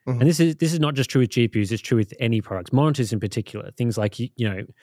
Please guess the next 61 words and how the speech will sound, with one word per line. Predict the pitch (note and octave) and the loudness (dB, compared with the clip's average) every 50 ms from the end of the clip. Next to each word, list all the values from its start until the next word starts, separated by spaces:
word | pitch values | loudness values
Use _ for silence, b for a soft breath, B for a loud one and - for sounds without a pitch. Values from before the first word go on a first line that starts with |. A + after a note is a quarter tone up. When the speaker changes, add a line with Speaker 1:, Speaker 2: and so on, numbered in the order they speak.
| b b b b b _ _ _ | b b b b b _ _ _
Speaker 2:
it's | _ - | _ 0
all | D3 A#2+ | 2 2
nice | G2+ A2 A#2 A#2+ A#2+ - | 4 2 2 2 0 0
to | - A2 | 0 -2
have | G#2 G2 - | -2 -2 -2
fancy | - B2+ A#2 G#2+ - - C3+ | -2 -2 -2 -2 -4 -4 -2
R | - G#2+ A2 | 0 0 0
G | A2 A2 A2 G#2+ | 0 0 -2 0
B | F#2+ G#2+ G2+ F#2+ G2+ - A#2 | 0 0 -2 -2 -6 -6 -2
lighting, | A#2 B2+ C#3 A#2+ G2 F#2+ F2+ F#2+ G2 - A2+ - | 0 2 2 2 0 -4 -10 -12 -14 -14 -14 -8
but | - A2 | -6 -6
if | G#2 - | -4 -4
the | - A2+ | -6 -6
panel | - - D#3+ F3 D#3+ | -2 0 2 2 2
quality | C#3 - B2+ A2 G#2 G2 G2 F#2+ G2 | 2 2 0 2 2 0 -2 -2 -4
is | F#2+ F#2+ | -4 -6
bad, | F2 F2+ F#2+ F2 F2+ F2 F#2+ B2 B2 A#2 | -6 -8 -8 -8 -6 -6 -6 -6 -6 -2
then | A2 A#2 A2 G#2 G#2 F#2+ - | 0 0 2 2 0 -2 -2
the | B2 | -2
whole | - - A2+ G#2+ | 2 2 2 2
product | - - C3 A#2+ G#2+ G2 - | 2 0 0 0 0 -2 -4
is | G#2+ F#2+ | -8 -4
bad. | - - G#2 F#2+ F2+ - - - - b b b b b b b b b b b b b b _ | -2 -2 -2 -2 -4 -8 -12 -14 -16 b b b b b b b b b b b b b b _
And | C3+ C3+ | 2 4
with | C#3+ C#3 A#2 | 4 4 2
G | - - F3 G3 | 2 0 0 0
P | F3+ - F#3 D3+ B2+ A#2+ A2+ G#2+ | 2 0 2 4 4 6 4 4
Us, | G#2 G2 - - _ _ _ _ _ | 2 0 -6 -12 _ _ _ _ _
the | C3 A#2 C3 A#2 | -2 0 0 2
baseline | G2+ C3 B2+ C3+ - - B2+ A#2+ A#2 A2 G#2+ G2+ G2+ _ _ _ _ _ | 2 2 2 2 0 0 0 0 2 2 0 -2 -6 _ _ _ _ _
thing | - B2+ A#2+ G#2+ | 0 0 2 2
that | G#2+ B2+ | 0 0
they | - A#2 | 0 0
need | A2 A2 G#2 | 0 0 -2
to | - | -2
get | - - | -8 -6
right | C#3+ C3 A2 A#2 - _ | -4 -2 -2 -2 -2 _
is | D3+ B2+ A#2+ A2 - _ _ | 0 0 0 -2 -8 _ _
the | B2 A#2 | -2 0
performance | - A#2+ A2 - B2 A2+ G#2+ G#2 G2+ - - | 2 0 0 0 0 0 2 0 -2 -2 -4
of | F#2+ | -4
the | F2+ G2 | -4 -6
card, | - - C3+ A#2+ F2 - - B2 A2+ - _ | -4 -2 -4 -4 -4 -6 -12 -14 -18 -6 _
the | D3 | 0
Speaker 1:
Mm-hmm. | C3+ B2+ B2 | 2 2 2
Speaker 2:
general | G#2+ G#2 B2 B2 B2 A#2+ A#2 A2+ G#2+ A2+ B2 - | 2 2 2 4 4 4 2 2 2 0 -2 -2
non-upscaled | A#2+ B2+ C3 C3+ C3+ C3+ B2+ B2+ - - - B2+ A2+ A2 A2 A2 F#2+ F#2+ - | 0 2 2 2 2 0 -2 -2 -4 -2 0 2 2 4 2 0 -2 -2 -2
baseline | A#2 A2+ B2 A#2 - - A#2 A2 A2 G2+ | 0 0 2 0 0 0 0 0 0 0
performance | - G#2 - A#2+ G#2+ G2+ G#2+ | -4 -4 -4 -2 -2 -2 -4
that | - - | -6 -10
the | A#2 - | -12 -6
card | - G#2+ G#2 | -2 -2 -2
is | G2+ F#2 | 0 0
offering. | A2 G2+ - - G2 F#2+ | -2 -4 -4 -8 -10 -6
That | F#2+ A#2 C#3 | -4 -4 -2
needs | - D#3+ D3 C3 - | 0 -2 -2 -2 -2
to | B2+ | -2
be | C3 A#2+ | -2 0
nailed | A#2 A2+ A2+ A2 A2 G#2 | 2 2 2 2 2 2
down | G#2+ A2 G#2 G2+ | 0 -2 -2 -2
first, | - - - F3+ F3 C3+ A2 G#2+ G#2 - - | -6 -2 2 4 4 4 4 2 -2 -4 -8